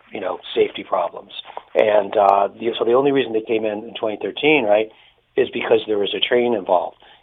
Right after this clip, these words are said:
It's not within their mandate, and some of us, uh, a few of us, are now starting to say what should be within their mandate. It should be within the mandate, given the fact that, you know, there's very few pipeline deaths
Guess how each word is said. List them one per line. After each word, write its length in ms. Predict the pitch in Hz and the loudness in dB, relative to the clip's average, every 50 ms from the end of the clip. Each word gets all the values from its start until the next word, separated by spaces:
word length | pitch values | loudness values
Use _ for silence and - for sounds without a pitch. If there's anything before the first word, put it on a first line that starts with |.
| _ - | _ -10
It's 160 | 110 - - | -10 -6 2
not 300 | 131 127 127 127 123 127 | 4 6 6 6 4 2
within 260 | 117 107 113 107 101 | -2 -2 -2 -2 -2
their 120 | 101 98 | -4 -4
mandate, 580 | 95 107 120 127 127 117 104 98 92 92 95 - - | 0 2 2 4 4 2 2 0 0 -2 -6 -10 -14
and 120 | - 101 - - | -18 -14 0 2
some 140 | - 135 131 | 2 4 4
of 100 | 113 104 | 2 2
us, 160 | 98 95 92 - - - - - | 2 2 0 -2 -8 -18 -12 -6
uh, 200 | - 101 95 98 107 | -4 -4 -2 -4 -6
a 80 | - | -8
few 240 | - - 147 151 151 | -8 -4 2 4 4
of 80 | 131 95 | 4 4
us, 160 | 95 92 90 - - - - - - - - - | 2 0 -2 -4 -12 -20 -20 -20 -20 -20 -10 -6
are 80 | 110 104 | -2 0
now 180 | 110 104 98 95 - | 2 0 0 0 0
starting 260 | - 104 104 98 104 | -2 -2 -2 -2 -2
to 60 | - | 2
say 320 | 120 110 107 104 98 - _ _ - - - _ _ | 2 4 4 2 0 -4 _ _ -20 -20 -20 _ _
what 180 | - 113 117 110 - - - - | -8 -6 -6 -4 -4 -4 0 0
should 200 | 156 156 151 135 | 0 0 0 -2
be 140 | 131 113 101 | -4 -4 -2
within 260 | 98 95 98 95 92 | -2 -2 -2 -2 -2
their 140 | 92 90 87 | -4 -4 -4
mandate. 380 | 90 90 90 90 87 87 - | -4 -8 -8 -8 -10 -10 -10
It 120 | - 95 - - - | -6 -2 -2 0 2
should 180 | - 135 131 123 | 2 2 2 2
be 140 | - 117 110 | 0 -2 -2
within 260 | 107 101 104 98 98 | 0 0 0 -2 -2
the 120 | 101 95 92 98 | -4 -4 -6 -8
mandate, 460 | - - 104 101 101 95 98 98 101 - - - - _ _ | -10 -4 -4 -4 -2 -2 -2 -4 -4 -6 -12 -20 -20 _ _
given 300 | - 127 123 117 120 113 | 2 4 4 4 2 0
the 60 | 107 | 0
fact 480 | - - 107 98 95 95 95 - - - | 2 4 4 6 6 4 2 0 -2 0
that, 340 | 104 101 98 98 95 - - - - - - - - - - _ | 2 4 4 4 2 0 -4 -12 -20 -20 -20 -20 -20 -20 -20 _
you 120 | - 123 | -6 -4
know, 160 | 110 101 95 92 | -2 -2 -2 -2
there's 200 | 101 95 95 - | -4 -6 -6 0
very 240 | - 117 123 127 120 - | 4 4 4 4 2 -2
few 140 | 113 101 | -6 -10
pipeline 500 | 92 - 113 117 120 - 107 104 101 95 | 0 2 4 4 4 0 -2 -4 -4 -4
deaths 200 | 98 98 90 - | -6 -8 -8 -8